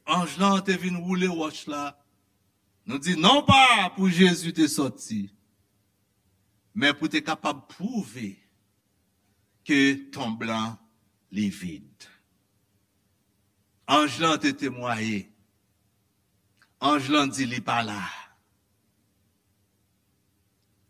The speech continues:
Li vivan. Li resisite menm jan li te di la.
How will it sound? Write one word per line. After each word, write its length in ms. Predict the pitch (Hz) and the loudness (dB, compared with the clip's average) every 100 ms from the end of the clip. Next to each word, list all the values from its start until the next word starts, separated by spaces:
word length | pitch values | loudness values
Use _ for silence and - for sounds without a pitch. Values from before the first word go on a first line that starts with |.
| _ - | _ -6
Li 80 | |
vivan. 400 | 294 311 - - 107 - _ _ _ _ _ _ _ | -2 0 0 -2 -4 -16 _ _ _ _ _ _ _
Li 120 | 262 147 | 0 2
resisite 680 | 311 302 - - 170 160 285 | 2 0 -8 -12 -6 0 0
menm 200 | 156 139 | 0 -4
jan 320 | 117 123 113 101 _ _ _ _ _ _ _ _ | -4 -4 -6 -8 _ _ _ _ _ _ _ _
li 80 | 113 | -8
te 160 | 113 110 | -2 -4
di 240 | 92 101 | -2 -6
la. 240 | 92 82 | -6 -12